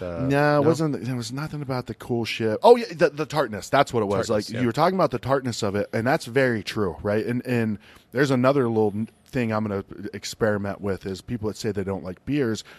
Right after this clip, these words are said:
Speaker 2: but like wine, is comparing a s-, a, a real sour to, um, two-way wine, right?
Speaker 1: Yes.
Speaker 2: 'Cause it does have kind of that dryness, uh, to it. It has a lot of the same characteristics as, like, a, as, like, a, like you said,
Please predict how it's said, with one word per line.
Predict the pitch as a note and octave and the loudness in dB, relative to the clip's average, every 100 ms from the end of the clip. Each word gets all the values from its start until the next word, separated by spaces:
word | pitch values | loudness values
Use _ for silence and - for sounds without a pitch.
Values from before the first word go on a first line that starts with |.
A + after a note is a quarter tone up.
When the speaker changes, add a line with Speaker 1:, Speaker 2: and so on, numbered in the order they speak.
| - | -10
Speaker 2:
but | - | -8
like | F#2+ F#2+ | -6 -6
wine, | G2 C3 D#3 A2 G2+ G2 - - - _ - | 0 2 2 2 0 -4 -12 -20 -20 _ -8
is | A2+ | -6
comparing | - A#2+ A2+ D3+ F#3 D#3+ | -4 -4 -2 -2 -2 -2
a | A2 | -4
s-, | - - G#2+ | -4 -8 0
a, | A2+ - | 0 2
a | A2 | 0
real | G2 A2 A#2+ C3 | 2 2 2 2
sour | - - F2+ F#2 B2+ D#3+ - - - - - | -2 -6 -4 -2 -2 -2 -8 -20 -20 -20 -12
to, | - C#3 C3 B2 A#2 A2+ - | -4 2 4 6 6 4 2
um, | G#2+ G#2 G2+ | 0 0 0
two-way | - - G#3+ D#3+ | -4 0 4 4
wine, | F2 E2 B1+ F#2 _ | 2 -4 -10 -14 _
right? | A#2 | 4
Speaker 1:
Yes. | B2 C3+ | 4 4
Speaker 2:
'Cause | A#2+ | -2
it | B2 | 2
does | C#3 E3+ | 4 4
have | D3 C#3+ - | 2 -2 -2
kind | C3 A#2+ | -4 -2
of | |
that | G#2 F#2+ | -2 -4
dryness, | F#2+ A2 A2+ C3+ A#2 G2 - - - - - | -2 0 2 0 -2 -4 -8 -16 -20 -20 -10
uh, | G#2 G2+ - | -4 -2 -2
to | - C#3+ | -2 2
it. | B2+ A#2 | 2 2
It | A2+ | -2
has | A2 G#2+ D#3+ C#3 | -6 -2 0 2
a | |
lot | A#2+ A2+ | 4 4
of | G2 | 2
the | |
same | - A#2 | -4 -6
characteristics | G2+ A2 F#2 F#2 G#2 - G2 - | -6 -8 -8 -4 -4 -4 -10 -6
as, | G2 F2+ | -6 -4
like, | F#2+ F2+ | -8 -8
a, | F#2+ F#2 - | -8 -8 -8
as, | F#2 E2+ E2 - | -8 -8 -12 -14
like, | F#2+ F2+ | -12 -12
a, | E2+ - _ | -12 -16 _
like | G#2 G2+ | -16 -12
you | |
said, | - - | -10 -12